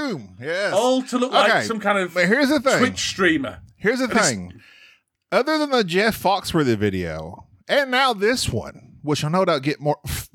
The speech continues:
Speaker 1: further hits than the Jeff Foxworthy. Here's the problem. We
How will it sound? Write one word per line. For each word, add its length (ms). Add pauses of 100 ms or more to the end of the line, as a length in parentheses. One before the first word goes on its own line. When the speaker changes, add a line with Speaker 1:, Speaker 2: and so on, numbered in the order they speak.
Speaker 1:
further 400
hits 380
than 100
the 80
Jeff 260
Foxworthy. 460 (180)
Here's 200
the 80
problem. 520
We 80